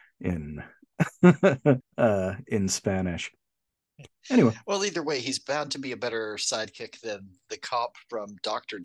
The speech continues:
Speaker 1: Oh,
Speaker 2: Death.
Speaker 1: so much better. They, he, like, comes in. So, eh, the, the thing is, right at the beginning, Santo gets taken captive and brainwashed, and then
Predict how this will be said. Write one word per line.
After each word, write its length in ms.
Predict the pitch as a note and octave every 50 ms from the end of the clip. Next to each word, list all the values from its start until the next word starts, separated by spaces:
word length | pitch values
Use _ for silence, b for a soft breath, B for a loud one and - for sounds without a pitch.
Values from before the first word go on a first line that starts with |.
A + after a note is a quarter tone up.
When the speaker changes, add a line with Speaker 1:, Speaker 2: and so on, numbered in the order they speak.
| -
Speaker 1:
Oh, 180 | - C#3+ - -
Speaker 2:
Death. 80 | F3+
Speaker 1:
so 260 | F3 - - - D4 D4
much 240 | A3+ G#3 G3 -
better. 320 | - A#3 A3+ F#3 C3 A#2+ - -
They, 280 | E3 F#3+ G#3+ G3+ F3+ B B B B B
he, 320 | - G#3 A#3 A#3 A3 G3
like, 240 | F3+ G3 F#3 E3+ -
comes 300 | - - G#3 G3 F#3 F3
in. 160 | F#3 F#3 F#3 - - - -
So, 260 | - - G3+ G3+ - -
eh, 220 | - - - - F#3 -
the, 180 | G3 G3 F#3+
the 320 | F3 E3+ E3 F#3+ F#3+ F3+ F3
thing 240 | - - B3+ A#3
is, 160 | G#3+ F#3 E3+ -
right 160 | F#3 A3 G#3
at 80 | G3
the 60 | F#3+ F3+
beginning, 400 | D#3+ D3 C#3 C3+ C3 B2+ B2 B2+
Santo 540 | B2+ - - A2+ A#2 A#2+ - C3 A#2 A2 G#2+
gets 420 | G#2 - G#2+ G#2 G2 - - -
taken 440 | - - - A#2 A#2 - B2 A2 G#2+
captive 640 | G#2 - - A2+ G2+ G#2 - - A2 G2+ F#2+ G2+ - - -
and 320 | G#2 G2 F#2+ F#2+ F#2+ F#2+
brainwashed, 680 | G2 G#2+ A2+ A2+ A2 A#2 A2+ G2 F#2 F#2+ G2 - - -
and 180 | - G#2+ G#2 G2
then 300 | G2+ G2+ F#2+ F#2 F2